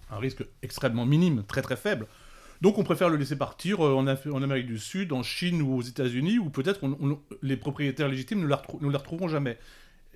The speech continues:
Quelle est votre position par rapport à ça, par rapport à cette folie de la provenance, qui est vraiment, véritablement, je pense, une folie, qui est le fait que maintenant, le, le risque zéro, on, on, il faut un risque zéro, et là, c'est pas un risque, c'est un risque simplement qu'un jour, on puisse rendre l'œuvre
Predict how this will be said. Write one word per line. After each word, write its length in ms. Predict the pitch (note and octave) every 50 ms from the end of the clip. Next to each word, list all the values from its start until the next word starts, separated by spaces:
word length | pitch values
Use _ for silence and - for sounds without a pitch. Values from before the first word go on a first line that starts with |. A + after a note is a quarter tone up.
| - -
Quelle 140 | - G3 G3
est 40 | A3
votre 200 | G3+ - - C#3
position 380 | - F#3+ F3+ F3 E3+ - -
par 120 | F#3+ - D3+
rapport 220 | D3 C#3 C#3+ C#3
à 60 | C3+
ça, 120 | C3 - G#3
par 140 | - D#3 C3+
rapport 180 | B2+ - C#3+
à 20 | A2+
cette 160 | B2 G#2+ -
folie 540 | - - - G#3 G#3 G3+ G3+ G3 G3 F3 - - _ _ _ _ _ -
de 40 | -
la 80 | B2 A#2+
provenance, 540 | - - C3 A#2+ B2 B2+ E3 A3+ A3+ -
qui 120 | - - A#2+
est 60 | A2+
vraiment, 280 | A2+ C3+ E3 F3 F3+ F3 -
véritablement, 540 | C3+ D#3+ E3+ F3 E3+ F#3 F3 F3 E3+ F3 E3
je 100 | C3+ C3+
pense, 200 | - - - -
une 100 | A#2+ A2+
folie, 320 | - - C3 C3+ F#3+ A#3 - - - - - - - - -
qui 160 | - - D3
est 60 | D3+ D#3
le 100 | D3 C3
fait 200 | - E3+ D3 -
que 80 | -
maintenant, 320 | A#2+ A2+ A#2 B2 C#3 C#3+ C3
le, 180 | A2+ G#2 G#2
le 180 | G#2 G2+ G#2 A2
risque 240 | A2 C#3+ C#3+ - B2+
zéro, 420 | G#2+ A#2 B2 B2+ C#3 C3+ B2+ C3 - - - - - -
on, 180 | - - A2 G#2 - - A2+ G#2 - A2 A2 B2+ A#2+ - C3+ A2 - - D3 -
on, 100 | B2 A#2 - -
il 100 | B2 G#2+
faut 160 | - B2+ A#2
un 80 | A2+
risque 240 | A2 B2 - - B2
zéro, 420 | A#2 G#2+ B2 B2+ B2+ C#3 C3 B2+ - - -
et 100 | A#2+ A2
là, 160 | G#2+ C3 C#3
c'est 120 | C#3 B2
pas 120 | A2 - A#2+
un 80 | B2+
risque, 260 | C3 - A#3 - -
c'est 140 | - - C3
un 40 | A#2+
risque 220 | A2+ E3 - -
simplement 400 | A#2+ - B2 G#2+ A2+ G#2 C3 F3
qu'un 300 | F3 F3+ - - A#2+ A#2+
jour, 300 | A#2+ B2 B2+ D3+ G#3+ A3+
on 60 | E3+ B2
puisse 240 | - - E3+ C#3+
rendre 300 | - - E3 F3 D3+ C3
l'œuvre 280 | B2+ D3+ F#3+ G#3 F#3 -